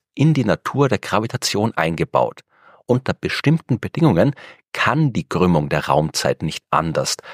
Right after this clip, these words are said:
als eine Singularität zu bilden. Eine dieser Situationen ist der Kollaps eines großen Sterns. Das habe ich ja schon oft im Podcast erklärt. Wenn der Stern ausreichend viel Masse hat,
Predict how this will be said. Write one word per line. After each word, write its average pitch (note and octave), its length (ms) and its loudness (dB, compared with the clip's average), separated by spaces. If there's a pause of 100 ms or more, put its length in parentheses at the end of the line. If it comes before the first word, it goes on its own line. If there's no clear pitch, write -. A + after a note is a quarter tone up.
(160)
als D#2 380 -2
eine D#2+ 240 0
Singularität D#2 800 -2
zu - 100 -6
bilden. D2 440 -2 (320)
Eine A2+ 360 2
dieser F#2 240 -2
Situationen G#2+ 800 -2
ist - 300 -2
der A2 100 0
Kollaps - 580 -2
eines A2+ 320 -4
großen F#2+ 400 0
Sterns. G2+ 460 0 (240)
Das - 180 -6
habe E2+ 140 2
ich - 60 -4
ja D#2+ 100 2
schon - 260 -6
oft - 300 -2
im F#2 100 -6
Podcast - 540 -6
erklärt. - 480 -2 (380)
Wenn C3 180 0
der F2+ 100 2
Stern F#2 400 0
ausreichend F#2+ 640 0
viel A2 160 0
Masse G2 400 -2
hat, C#3+ 160 -4